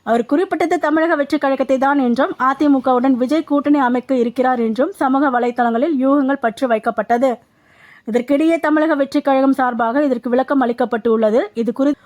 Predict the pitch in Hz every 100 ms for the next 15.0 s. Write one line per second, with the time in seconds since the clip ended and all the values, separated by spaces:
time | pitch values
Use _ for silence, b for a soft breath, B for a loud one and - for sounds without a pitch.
0 | - 277 349 339 320 330 294 285 285 285
1 | 277 269 262 262 247 226 214 269 403 233
2 | 240 233 240 277 359 320 302 311 294 240
3 | 247 269 285 269 262 233 214 240 381 _
4 | 240 247 262 269 262 262 254 254 254 233
5 | 220 311 254 240 240 233 240 277 269 254
6 | 247 220 226 339 - 247 262 277 233 214
7 | 240 233 226 233 226 254 247 247 220 226
8 | 226 302 - 262 254 269 240 233 240 233
9 | 214 233 - b b b b b b b
10 | b _ - 294 381 392 349 330 339 294
11 | 285 320 302 294 294 262 254 285 277 254
12 | 240 269 254 247 285 262 233 240 220 277
13 | 247 233 226 226 220 294 277 302 392 285
14 | 285 277 269 220 226 240 233 233 247